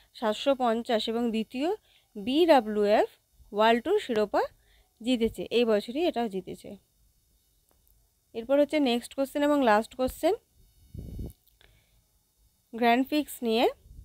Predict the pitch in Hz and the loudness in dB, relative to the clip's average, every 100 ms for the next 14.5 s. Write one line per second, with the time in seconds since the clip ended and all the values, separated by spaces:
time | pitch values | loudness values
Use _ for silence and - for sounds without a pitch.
0 | - - - - - - - - - - | -20 -20 -20 -20 -20 -20 -20 -20 -20 -20
1 | - - _ - 233 226 262 302 311 269 | -20 -20 _ 0 2 4 4 6 6 8
2 | 269 277 233 240 240 226 254 220 220 - | 6 4 2 0 -4 -6 -4 -6 -6 -8
3 | 262 262 285 330 - _ - _ _ 233 | -10 -6 -4 -4 -8 _ -20 _ _ 0
4 | 220 240 262 262 220 226 294 233 220 254 | 2 4 6 6 4 4 2 0 -4 -6
5 | - 240 554 - _ _ - 226 220 214 | -6 -4 -4 -6 _ _ -4 -2 -2 -4
6 | 214 233 233 262 240 285 240 220 233 - | -8 -4 0 2 2 0 -4 -2 -2 -2
7 | 254 220 240 196 233 277 277 381 330 254 | -8 -8 -12 -10 -8 -6 -2 0 0 0
8 | 247 240 415 508 _ - _ 214 233 311 | -2 -2 -6 -8 _ -20 _ -4 -4 -4
9 | - - 220 - 196 - - 202 _ _ | -8 -8 -8 -8 -12 -12 -18 -18 _ _
10 | _ _ _ - 208 247 262 233 240 226 | _ _ _ -14 -8 -6 -6 -6 -6 -2
11 | 269 - 262 190 202 - - - _ 220 | -4 -4 -6 -6 -8 -14 -18 -20 _ -8
12 | 233 359 359 262 262 262 233 - 220 233 | -2 2 2 2 -2 -6 -6 -8 -6 -4
13 | 202 196 - 240 220 202 226 285 269 233 | -2 -2 -2 -4 -6 -8 -8 -6 -4 -4
14 | 196 190 190 220 | -4 -4 -4 -4